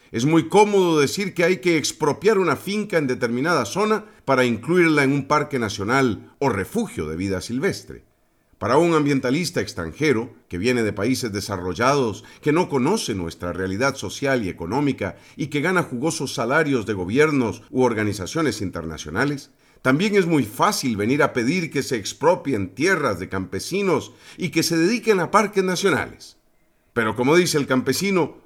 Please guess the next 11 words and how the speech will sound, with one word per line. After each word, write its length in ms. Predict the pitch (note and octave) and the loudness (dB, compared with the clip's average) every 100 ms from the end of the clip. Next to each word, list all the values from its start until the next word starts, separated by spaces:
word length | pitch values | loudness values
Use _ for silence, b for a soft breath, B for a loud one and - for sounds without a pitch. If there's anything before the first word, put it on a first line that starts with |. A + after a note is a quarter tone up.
| - | -2
una 280 | G3+ F3 - | 2 4 2
cosa 300 | F3 D#3+ C#3 | 0 2 0
es 100 | A2+ | 4
verla 280 | D#3 D3 | 4 4
venir 520 | B2 C#3 A3 F3 - _ - | 4 4 2 0 -10 _ -2
y 100 | D3+ | 2
otra 300 | - - G2 | 2 2 -2
cosa 460 | B2 G2+ E2 C#2 _ - | -2 -2 -6 -12 _ -12
estar 400 | F#2+ A2 E2 - | -8 -6 -6 -8
con 160 | D#2 | -12
ella. 320 | D2 - - | -12 -14 -20